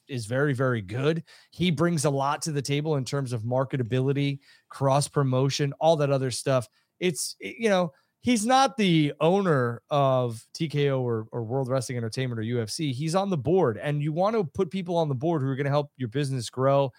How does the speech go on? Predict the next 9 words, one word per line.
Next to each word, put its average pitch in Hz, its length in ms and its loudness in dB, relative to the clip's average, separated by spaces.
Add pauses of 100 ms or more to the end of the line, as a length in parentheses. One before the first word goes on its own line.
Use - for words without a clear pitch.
(180)
and 131 80 -4
who 143 100 0
are 143 120 0
going 135 300 -4 (100)
to, 131 380 -2 (600)
um, 110 580 -6
you 139 140 -4
know, 123 280 -2
add 131 460 0